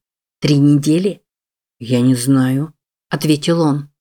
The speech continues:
«Снова вас спрашиваю, мистер Грей, была ли Лайла в шале? Вы ее там встретили?»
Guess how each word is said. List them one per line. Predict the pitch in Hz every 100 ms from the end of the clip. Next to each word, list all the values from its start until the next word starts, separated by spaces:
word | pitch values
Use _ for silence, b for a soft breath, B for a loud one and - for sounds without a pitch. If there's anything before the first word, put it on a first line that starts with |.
| _ _ _ _
«Снова | - - 131 131 139
вас | 135 135
спрашиваю, | - 160 160 - 131 131
мистер | 131 131 - 139
Грей, | 139 139 127 - _ - B B
была | 147 143 143 135 127
ли | 143 156
Лайла | 147 135 131 135
в | 131
шале? | - 156 160 139 - _ _ _ _ _
Вы | - 147
ее | 135 139
там | - 190 220
встретили?» | - 139 123 120 117 - -